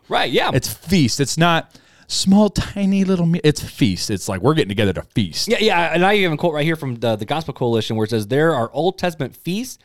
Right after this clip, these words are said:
Speaker 1: and visions of heavenly feasts." I mean, the, the, the feasts of the, the, the marriage supper of the Lamb.
Speaker 2: Right, exactly.
Speaker 1: That's, that's one
Speaker 2: So,
Speaker 1: argument for Jesus might be Baptist.
Speaker 2: I don't think that necessarily, I mean, yes, you should not overeat because it's unhealthy, right?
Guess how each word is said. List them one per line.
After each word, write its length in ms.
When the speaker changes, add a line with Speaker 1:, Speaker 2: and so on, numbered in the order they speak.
Speaker 1:
and 240
visions 640
of 120
heavenly 340
feasts." 220
I 20
mean, 220
the, 100
the, 220
the 100
feasts 380
of 160
the, 280
the, 180
the 120
marriage 280
supper 260
of 100
the 80
Lamb. 380
Speaker 2:
Right, 260
exactly. 580
Speaker 1:
That's, 240
that's 320
one 200
Speaker 2:
So, 160
Speaker 1:
argument 260
for 120
Jesus 340
might 160
be 100
Baptist. 260
Speaker 2:
I 40
don't 200
think 360
that 260
necessarily, 840
I 60
mean, 340
yes, 440
you 80
should 320
not 360
overeat 560
because 280
it's 160
unhealthy, 720
right? 340